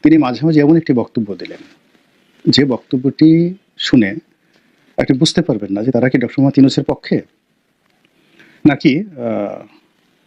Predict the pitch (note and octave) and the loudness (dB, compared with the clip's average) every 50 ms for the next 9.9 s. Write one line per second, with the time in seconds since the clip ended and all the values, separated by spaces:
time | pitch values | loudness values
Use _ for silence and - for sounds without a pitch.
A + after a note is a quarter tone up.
0 | _ - C3+ C3+ C3 A2+ G#2 G#2 G2+ - - - - - - _ _ _ _ _ | _ 2 4 4 4 2 0 -6 -12 -14 -16 -18 -18 -20 -20 _ _ _ _ _
1 | _ _ _ _ _ _ _ _ _ _ - - D3+ D#3+ D#3+ - - C#3 D3 - | _ _ _ _ _ _ _ _ _ _ -2 0 0 0 0 0 -2 -2 -2 -4
2 | - - - D3 C#3 C3+ C#3+ D3+ D#3 E3 D#3+ D#3+ - D#3 C#3+ C#3 D3+ C3+ - D3+ | -10 -10 -4 -4 -2 0 2 4 4 4 2 2 2 2 2 2 0 0 0 -2
3 | C3+ - D3+ A#2 G2 E2 F2+ G#2+ G#2+ A#2 B2+ C3+ D3+ D3 D3 - D3 G#2+ F2+ E2+ | -2 0 -2 -4 -4 -6 -12 -8 -2 2 4 4 4 2 0 -2 -6 -6 -6 -10
4 | - _ _ _ _ _ _ _ _ _ _ _ _ _ _ _ _ _ _ _ | -16 _ _ _ _ _ _ _ _ _ _ _ _ _ _ _ _ _ _ _
5 | _ _ _ - - C#3 C3 C#3+ C3+ - - D3 B2 A2 - - - - - - | _ _ _ -4 -4 -2 0 0 -2 0 0 0 0 0 -2 -8 -10 -14 -12 -6
6 | - - C#3 C3 - D#3 C3 D#3 G#3 G#3+ F#3+ D#3 A#2+ B2 B2+ - D#3+ D#3+ E3 D#3 | -2 -2 0 0 2 0 0 0 -4 -6 -8 -8 -6 -4 0 2 2 2 2 2
7 | D3+ D3 C3 B2+ C3+ - - C#3 C3+ B2 B2+ B2+ B2+ A#2+ A#2+ A#2 A2 A2+ A2+ A2 | 2 2 2 0 0 0 2 2 2 4 4 4 4 2 2 0 0 -2 -2 -2
8 | G#2 A#2+ A2+ G#2 A2 A2+ A2 A2 G#2+ G#2+ A#2 A2+ G#2 G#2 G#2+ G#2 - - A2 G#2+ | 0 -2 -2 -2 -2 -2 -2 -2 0 0 2 2 2 0 -2 -4 -4 -6 -6 -6
9 | - - - C3 B2+ B2 B2 C3+ C3 - C#3+ B2+ A#2 A2+ A2+ A#2 G#3+ | -6 -4 0 2 2 4 4 2 2 2 2 2 2 0 -2 0 0